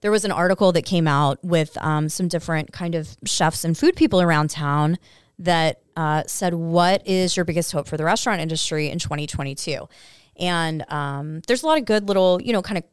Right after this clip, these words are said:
sound bites from people. The two that really stuck out to me, one is, uh, Chris Chamberlain, of course, friend of the pod, said, uh, that he hopes for a return to stability in terms of inflation and staffing issues.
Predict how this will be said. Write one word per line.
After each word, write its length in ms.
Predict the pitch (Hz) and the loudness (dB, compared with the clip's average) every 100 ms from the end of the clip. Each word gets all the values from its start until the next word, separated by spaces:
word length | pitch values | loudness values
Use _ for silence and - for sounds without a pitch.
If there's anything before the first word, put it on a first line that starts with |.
| _ - | _ -14
sound 300 | - 262 254 | -4 0 2
bites 220 | 226 190 | 2 0
from 160 | - 180 | -4 -4
people. 460 | - 170 175 165 | -4 -2 2 2
The 140 | 185 190 | 0 -4
two 200 | - 277 | -2 -2
that 120 | 294 | 0
really 180 | 196 185 | 0 -2
stuck 280 | - 170 | -2 -4
out 200 | 156 165 | -2 -4
to 100 | - | -4
me, 80 | 180 | -6
one 440 | 160 175 190 180 175 | -4 -2 0 0 -2
is, 460 | - 165 160 160 - | -4 -4 -4 -6 -6
uh, 280 | 156 151 151 | -4 -2 -4
Chris 220 | - 196 | -4 -4
Chamberlain, 540 | - 170 165 151 165 285 _ | -2 -2 -2 -2 -2 -4 _
of 120 | - | -18
course, 260 | - 165 185 | -6 -6 -4
friend 240 | - 156 | -4 -4
of 60 | 175 | -4
the 60 | 202 | -6
pod, 340 | 151 139 175 _ _ _ - _ _ - | -6 -4 -6 _ _ _ -20 _ _ -14
said, 500 | - 233 208 202 190 _ _ _ - | -4 0 2 2 0 _ _ _ -2
uh, 440 | 185 180 180 175 175 | 2 4 4 2 2
that 200 | 190 180 | 0 0
he 480 | - - 240 285 359 | -4 -4 -2 -2 -4
hopes 460 | - 214 220 - - | -4 0 0 -2 -8
for 260 | - 185 | -2 -2
a 120 | 180 170 | 0 0
return 520 | 180 - - 247 302 | -2 -4 -4 -2 -2
to 140 | - | -2
stability 840 | 269 - 214 196 196 185 151 160 196 - | -6 -4 -4 0 0 0 0 -4 -6 -8
in 140 | 185 | -6
terms 340 | 175 - 196 196 | -4 -4 -4 -4
of 80 | 175 | -4
inflation 640 | 165 - 190 190 - 240 | -6 -4 -2 -2 -2 -4
and 160 | - 196 | -4 -6
staffing 400 | - 170 196 208 | -4 -2 -2 -4
issues. 560 | 160 151 - 151 220 | -6 -6 -6 -6 -6